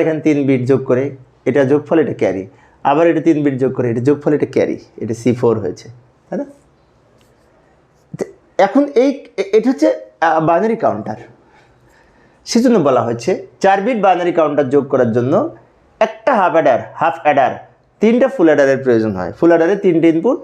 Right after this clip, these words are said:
দুইটা আউটপুট, তিনটে ইনপুট, দুইটা আউটপুট, তিনটে ইনপুট, দুইটা আউটপুট।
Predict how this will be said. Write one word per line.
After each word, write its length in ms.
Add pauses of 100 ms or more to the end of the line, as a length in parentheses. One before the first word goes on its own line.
(420)
দুইটা 300
আউটপুট, 320 (300)
তিনটে 300
ইনপুট, 260 (260)
দুইটা 240
আউটপুট, 300 (180)
তিনটে 300
ইনপুট, 240 (140)
দুইটা 260
আউটপুট। 300